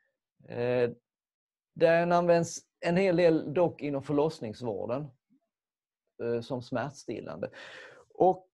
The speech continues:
det är nämligen så att om man blockar N M D A-receptorn så får man,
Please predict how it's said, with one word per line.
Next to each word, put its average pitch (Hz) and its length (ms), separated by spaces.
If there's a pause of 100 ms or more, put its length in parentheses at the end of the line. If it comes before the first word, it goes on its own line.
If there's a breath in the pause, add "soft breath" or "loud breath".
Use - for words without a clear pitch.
(380)
det 180 120
är 208 60
nämligen 190 360
så 190 140
att 170 100
om 160 80
man 156 120
blockar 170 380
N 135 100
M 127 120
D 131 60
A-receptorn 135 840 (680)
så - 180
får 131 260
man, 123 340